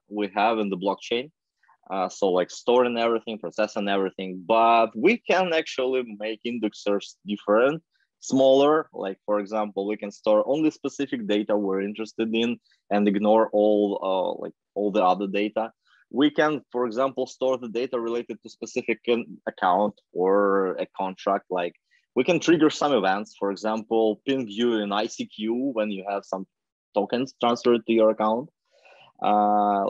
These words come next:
like, for example, we can proxy data. Uh, I'm currently working, uh, on an indexer, which just, uh, getting the data and puts it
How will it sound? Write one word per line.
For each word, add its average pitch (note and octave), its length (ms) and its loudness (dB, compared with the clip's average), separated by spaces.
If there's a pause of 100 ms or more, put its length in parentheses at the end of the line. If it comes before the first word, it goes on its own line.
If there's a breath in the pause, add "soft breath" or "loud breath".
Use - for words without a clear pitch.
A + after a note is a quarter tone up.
like, G2+ 200 2
for B2+ 120 2
example, F3 420 0
we C3+ 100 -6
can B2 120 -6
proxy A2+ 380 -8 (160)
data. F2+ 260 -6 (240)
Uh, F2+ 240 2 (120)
I'm G#2+ 160 0
currently B2 460 -2
working, A2+ 500 -6 (140)
uh, G2+ 240 -4 (120)
on G#2 60 -2 (140)
an F2+ 160 -16
indexer, A2+ 540 0 (480 soft breath)
which A2+ 180 2 (340)
just, A#2+ 280 0 (100)
uh, G2+ 240 4 (100)
getting C#3+ 220 2
the B2 120 -4 (100)
data A2+ 200 0 (120)
and A2+ 180 -8 (100)
puts C3 340 -6
it - 80 -6